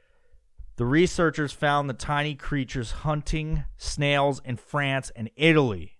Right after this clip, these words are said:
and they named the inva-, invaders after the covid nineteen pandemic, according to a s-, new study.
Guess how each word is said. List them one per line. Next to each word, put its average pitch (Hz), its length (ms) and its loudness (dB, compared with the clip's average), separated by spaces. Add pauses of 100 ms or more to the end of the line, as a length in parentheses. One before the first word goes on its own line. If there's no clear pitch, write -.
(100)
and 113 160 -4
they 113 120 0
named 139 320 2
the 139 160 0
inva-, 123 560 0
invaders 120 580 -2
after 113 240 -4
the 101 80 -4
covid 135 440 -2
nineteen 120 480 -4
pandemic, 110 600 -4
according 110 520 -6
to 107 160 -6
a 90 40 -8
s-, - 160 -12
new 151 300 0
study. 104 520 -6